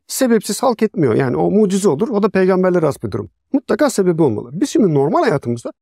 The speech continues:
hep sorunlarla uğraşıyoruz. Sebeplerine bakmıyoruz. Şimdi sebepleri çözemezsen sorun hayatında devam edip duruyor.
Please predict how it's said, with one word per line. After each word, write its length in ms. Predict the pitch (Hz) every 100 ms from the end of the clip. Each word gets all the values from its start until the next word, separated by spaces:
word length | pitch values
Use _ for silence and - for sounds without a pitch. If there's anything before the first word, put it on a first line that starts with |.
| _
hep 160 | 320
sorunlarla 540 | - - 226 220 214 156
uğraşıyoruz. 540 | 123 120 151 196 - - _ _ _ _
Sebeplerine 600 | - 220 269 - 240 320
bakmıyoruz. 520 | 262 220 147 110 - _ _ _ _
Şimdi 200 | - 196
sebepleri 400 | - 196 254 294
çözemezsen 560 | 262 254 294 233 - 320
sorun 300 | - 311 277
hayatında 420 | 277 226 196 320
devam 240 | 349 185 156
edip 200 | 339 -
duruyor. 240 | 175 117